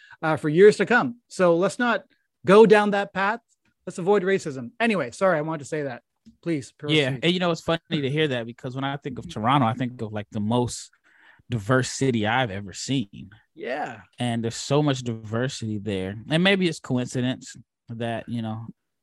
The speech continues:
Speaker 2: Jim Koloko is from, uh, I think he's from Cameroon. Um, but I could see how Masai would be tracking him, or, or
Speaker 1: Yeah.
Speaker 2: the front office would be tracking him, because, I mean, they have a great track record.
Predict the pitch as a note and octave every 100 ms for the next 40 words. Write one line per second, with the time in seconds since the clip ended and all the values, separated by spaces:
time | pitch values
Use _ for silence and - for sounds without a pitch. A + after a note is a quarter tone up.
0 | _ _ _ - B2 - A#2 A#2 A2+ A2+
1 | F2+ A2 - - A#2 A2+ A2 A2 G#2+ G#2+
2 | C3 - - A#2 - A#2 A2 A2 B2 -
3 | - - - - - _ - A#2 A#2 A2+
4 | - _ - A2+ A#2+ D3 D#3+ - C#3 D3
5 | C#3 - - D3 D3 C3 C3+ C3 C3 B2
6 | B2 A#2+ - _ - B2 - C3 B2 B2
7 | A#2+ B2 A#2+ A#2+ G2+ B2 A#2 - B2 A#2+
8 | B2 A#2 A2+ A2+ A#2 A#2+ A2+ A#2 F2 A#2
9 | D#3 F3 B2 A2+ A#2 A#2+ A2 A2+ - A2
10 | A2+ A2+ A#2 A#2 C#3 C3 C3+ C3+ D3 E3
11 | D3+ B2 C#3 C3+ C3 D#3+ G#2 F#2 -